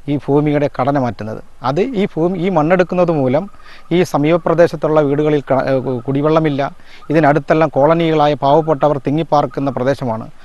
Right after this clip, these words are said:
അവിടെ നിന്നാണ് ഈ വ്യാപകമായ രീതിയിൽ ഇത്തരത്തിൽ മണ്ണെടുക്കുന്നത്. ഈ മണ്ണെടുക്കുന്നത് മൂലം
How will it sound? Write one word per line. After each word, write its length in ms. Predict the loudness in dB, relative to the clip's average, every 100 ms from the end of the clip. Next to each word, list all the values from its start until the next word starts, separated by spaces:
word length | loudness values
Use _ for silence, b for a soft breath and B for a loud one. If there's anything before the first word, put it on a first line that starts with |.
| B -2 2
അവിടെ 200 | 4 4
നിന്നാണ് 300 | 4 4 4 2
ഈ 40 | 0 2
വ്യാപകമായ 580 | 4 2 0 0 2 2 0
രീതിയിൽ 240 | 0 0 -2 -4
ഇത്തരത്തിൽ 440 | 0 2 4 2 -2 0 2
മണ്ണെടുക്കുന്നത്. 580 | 4 2 0 -4 -8 -14 b b b 0
ഈ 40 | 2
മണ്ണെടുക്കുന്നത് 580 | 4 4 2 2 2 2 2
മൂലം 240 | 2 2